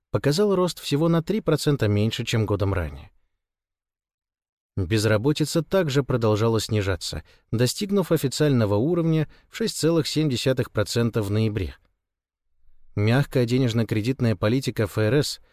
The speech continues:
способствовала восстановлению экономики. Рынок жилья продолжал развиваться.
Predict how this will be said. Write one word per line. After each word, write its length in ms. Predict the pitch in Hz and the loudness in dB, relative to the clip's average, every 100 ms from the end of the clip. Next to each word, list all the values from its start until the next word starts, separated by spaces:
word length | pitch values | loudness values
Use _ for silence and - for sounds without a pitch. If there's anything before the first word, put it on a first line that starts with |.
| _ | _
способствовала 840 | - - 107 - 170 - 165 165 156 | -14 -4 -2 -2 -4 -4 -2 2 2
восстановлению 920 | 123 147 143 143 131 135 147 143 139 - | 2 0 2 2 2 2 2 2 2 0
экономики. 800 | 131 127 117 104 80 - - - _ _ _ _ _ _ _ _ _ - | -2 0 0 0 -2 -8 -16 -20 _ _ _ _ _ _ _ _ _ -2
Рынок 320 | 131 208 196 | 2 2 2
жилья 340 | 151 160 185 180 | 2 2 2 2
продолжал 500 | 143 127 123 143 139 | 0 2 2 2 2
развиваться. 720 | 120 110 117 113 98 - - | 0 -2 0 0 0 -4 -10